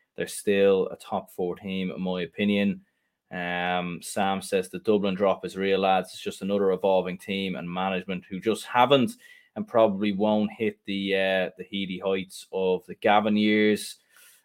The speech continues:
And Dave says, "Croke Park is no place for, uh, <laughs> for old men," says there. But, um, yeah, no, I think it's some interesting points. And I think, look, uh,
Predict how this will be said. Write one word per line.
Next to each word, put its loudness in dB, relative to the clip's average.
And -6
Dave 4
says, 0
"Croke 0
Park 0
is -16
no -4
place -2
for, -2
uh, 0
<laughs> -20
for -2
old 4
men," 2
says 0
there. 6
But, 4
um, 4
yeah, 10
no, 8
I 8
think 2
it's 0
some 2
interesting 2
points. 0
And 0
I 2
think, -2
look, 0
uh, 4